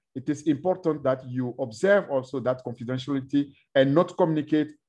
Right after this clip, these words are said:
publicly outside this webinar we are doing, and also outside the community. We are one family. You will have your back office. You can access it. You can, at your, uh, turn,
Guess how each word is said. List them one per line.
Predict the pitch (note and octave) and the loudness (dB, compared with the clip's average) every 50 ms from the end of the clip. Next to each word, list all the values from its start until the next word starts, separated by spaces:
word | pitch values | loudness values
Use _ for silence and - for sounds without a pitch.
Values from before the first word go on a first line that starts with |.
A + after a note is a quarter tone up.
| _ _ | _ _
publicly | - E3+ E3+ D#3+ C#3+ C#3 C#3 C3 A#2+ G#2 F2 - _ _ _ - D3+ | 4 4 4 4 2 -2 0 -2 -4 -4 -6 -8 _ _ _ -2 0
outside | E3+ E3+ E3+ - - E3+ D3+ D3+ D3 B2+ | 0 0 0 -2 -2 0 0 0 0 0
this | C3+ C3+ B2 | -2 -6 -4
webinar | A#2+ C#3 C3+ B2+ C3+ C3+ D3 D#3 D3+ | -4 -4 -2 -2 0 0 0 -2 -2
we | B2 B2+ | -2 -2
are | B2 A#2 | -2 -2
doing, | A2 G#2 C#3 C#3 C3 B2 A#2 - _ _ _ _ - | -2 -2 -2 -2 -2 -4 -6 -10 _ _ _ _ -8
and | - C3+ C#3 C3+ - | -4 -4 -4 -2 -2
also | D#3+ D#3+ E3 E3 - - E3 D#3 D3+ - - _ - C3 | -2 -2 -2 -2 -4 -4 -2 -2 -2 -4 -12 _ -10 -8
outside | D#3 D#3 - - D#3 D3+ C3+ | -8 -8 -4 -2 0 0 0
the | C3+ | 0
community. | C3 C#3 B2+ C#3+ C#3+ C#3 C3 C3 - A2+ F#2+ _ _ _ | 0 0 0 0 0 -2 -2 -4 -6 -10 -10 _ _ _
We | - B2 C3+ | -6 -2 -2
are | C3 C3 | 0 0
one | A#2+ A2 D3 E3 F3 F3 | -2 0 0 0 -2 -2
family. | - F3 D#3+ D#3 D#3 D3+ D3+ D#3 D3+ - _ _ _ _ _ - | -2 -2 -2 0 0 0 0 -2 -4 -6 _ _ _ _ _ -10
You | A#2+ B2+ B2+ | -6 -4 -4
will | B2 B2+ B2 A2+ | -2 -2 -4 -4
have | B2 D#3 D#3+ F3+ F3 D#3+ | -4 -2 -2 -2 -2 -2
your | D#3+ E3 D3 C3 | 0 -2 -2 0
back | A#2+ D3 D3+ D3+ | 0 -2 -4 -2
office. | - D3+ C#3 - - D3 C#3+ - _ _ _ - | -4 -6 -6 -4 -8 -8 -8 -8 _ _ _ -10
You | A#2+ A#2 | -10 -8
can | - C#3 B2 G#2+ - | -4 -4 -6 -4 -2
access | C#3 D3+ D3 - - F#3 F3+ F3 - | -4 -4 -4 -2 0 0 0 2 2
it. | D#3+ D#3 D#3 - _ _ _ | 0 0 0 -4 _ _ _
You | - C#3+ C#3+ | 2 2 4
can, | C#3+ D#3 C#3 C3+ C3 A#2 - - | 4 4 4 2 2 -6 -4 -4
at | C3 B2+ A#2 - - | -2 -2 -2 -2 0
your, | C3+ C3 B2+ B2 A2+ - - _ _ _ - D3+ | 2 2 4 2 2 -2 -8 _ _ _ -6 -2
uh, | C#3 C3 A#2+ A2+ A2 | -2 0 0 -2 -4
turn, | A2+ - E3 E3 E3 D#3 C#3 C3+ C3 | -4 2 4 4 6 4 2 -2 -6